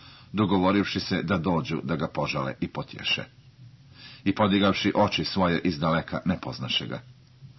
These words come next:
Tada podigoše glas svoj i stadoše plakati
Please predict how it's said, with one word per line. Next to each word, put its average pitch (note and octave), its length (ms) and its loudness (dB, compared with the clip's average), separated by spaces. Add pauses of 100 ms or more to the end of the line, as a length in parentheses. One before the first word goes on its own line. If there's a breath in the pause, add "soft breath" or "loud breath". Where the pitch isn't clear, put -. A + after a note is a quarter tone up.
(120)
Tada G2 240 2
podigoše F#2+ 540 0
glas D#2+ 300 0 (180)
svoj D#2+ 320 0
i F#2+ 60 0
stadoše D#2+ 440 -2
plakati E2+ 580 -2